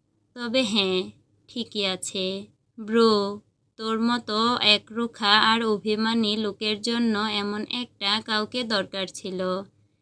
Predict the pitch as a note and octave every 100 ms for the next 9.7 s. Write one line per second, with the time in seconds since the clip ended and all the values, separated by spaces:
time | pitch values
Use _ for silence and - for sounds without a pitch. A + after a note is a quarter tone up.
0 | _ _ A3 A3+ A3+ G#3 G3+ A3 G#3+ G#3
1 | A3 G#3+ A3+ G#3+ A3+ G3 G#3+ G#3+ G3 -
2 | A3 A#3 A3+ G3+ G#3+ G#3 G3 G3 A3 A3
3 | A#3+ A3 F#3+ F#3 F#3 F3+ F#3 G3+ _ _
4 | _ _ _ _ A3 A3+ G#3 G3+ G3+ A3
5 | A#3+ G#3+ G#3 A3 G#3+ G3+ G3+ A3 G#3+ A#3
6 | A3+ B3+ B3 G#3+ G3+ G3 F#3+ F#3 F#3+ F#3
7 | F3 A3+ A3+ C4+ - _ _ _ _ A3
8 | - A#3+ B3 - G#3+ A#3+ - A3+ A3+ B3+
9 | C4+ G#3 F#3 F3+ F#3 F#3 F#3+